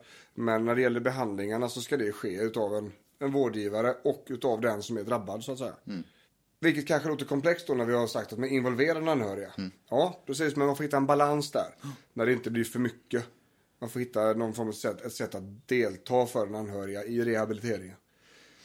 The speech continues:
Speaker 2: Och apropå ställa krav där då, att, ja, men, ha, har vi verkligen gjort vad vi kan nu för, för den här smärtan? Har
Speaker 1: Mm.
Speaker 2: vi en vårdkontakt? Har,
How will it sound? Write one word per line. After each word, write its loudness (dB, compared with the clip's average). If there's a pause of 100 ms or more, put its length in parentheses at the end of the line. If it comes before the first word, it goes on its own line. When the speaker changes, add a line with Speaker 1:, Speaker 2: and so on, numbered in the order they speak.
(240)
Speaker 2:
Och -6
apropå -8
ställa -6
krav -6
där -2
då, -4
att, -14
ja, -8
men, -6
ha, -12
har -8
vi -6
verkligen -6
gjort -10
vad -6
vi -6
kan -4
nu -10
för, -14
för -10
den -10
här -8
smärtan? -12 (300)
Har -4
Speaker 1:
Mm. -4
Speaker 2:
vi -4
en -6
vårdkontakt? -8 (300)
Har, -8